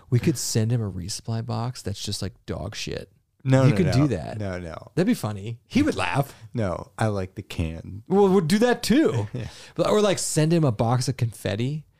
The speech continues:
Speaker 1: Like, just send him, like, these, like, hilarious joke boxes at his, like, uh, U P S pickup points. That'd be so funny.
Speaker 2: Yeah, I'm trying to think, like, uh, some other, like, hilariously heavy items.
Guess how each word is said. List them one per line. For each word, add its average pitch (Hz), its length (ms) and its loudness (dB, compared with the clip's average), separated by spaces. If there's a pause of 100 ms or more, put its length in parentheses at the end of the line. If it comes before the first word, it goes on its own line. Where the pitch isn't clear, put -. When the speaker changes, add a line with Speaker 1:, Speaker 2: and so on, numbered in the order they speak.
(240)
Speaker 1:
Like, 139 100 4
just - 240 2
send 156 240 2
him, 170 220 4
like, 135 180 2
these, 120 240 4
like, 120 200 2
hilarious 113 600 2
joke 104 380 0
boxes 147 640 0
at 110 180 2
his, 113 220 2
like, 107 280 -2
uh, 104 280 0
U 113 160 2
P 113 240 0
S 110 240 -2
pickup 131 400 -2
points. 165 320 -2
That'd 113 180 -6
be 147 80 2
so 117 480 0
funny. 98 480 -6 (320)
Speaker 2:
Yeah, 90 260 -6
I'm 92 80 -8
trying 107 220 -10
to 92 100 -12
think, 90 240 -12
like, 82 280 -8
uh, 82 320 -4 (440)
some - 220 -10
other, 90 260 -8
like, 92 240 -14
hilariously 92 680 -8
heavy 85 360 -10
items. - 540 -2